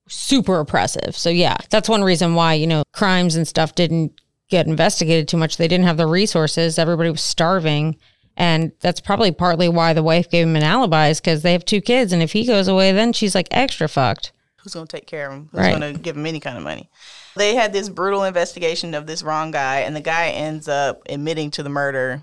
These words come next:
Speaker 2: just so that they would stop abusing him. And they moved on. They thought they had solved the murder of the little child, and then we go on. So Andre takes a break.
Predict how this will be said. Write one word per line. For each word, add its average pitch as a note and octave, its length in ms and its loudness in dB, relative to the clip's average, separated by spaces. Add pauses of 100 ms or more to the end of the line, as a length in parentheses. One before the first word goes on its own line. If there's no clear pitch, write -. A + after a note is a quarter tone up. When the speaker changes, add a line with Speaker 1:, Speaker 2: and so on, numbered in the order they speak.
Speaker 2:
just D#3 260 -6
so C3 200 -2
that C3 160 -4
they C3 140 -4
would C3 180 -8
stop A#2 480 -2
abusing B2+ 460 -8
him. A#2 340 -8 (400)
And E3 160 -4
they D3+ 220 -2
moved D3 300 -4
on. B2+ 260 0
They C3+ 80 0
thought B2+ 240 -2
they B2+ 100 -2
had C3+ 140 -6
solved C3 280 -2
the C#3 40 -8
murder C3 220 -4
of C3 80 -8
the C3 60 -12
little C3+ 160 -12
child, A2 320 -4
and B2 80 -6
then A#2 300 -10
we E3+ 140 -16
go B2+ 120 -4
on. G2+ 180 -6
So G3 160 -4
Andre G#3+ 400 0
takes F3+ 300 -2
a B3+ 40 -2
break. D#3+ 420 -4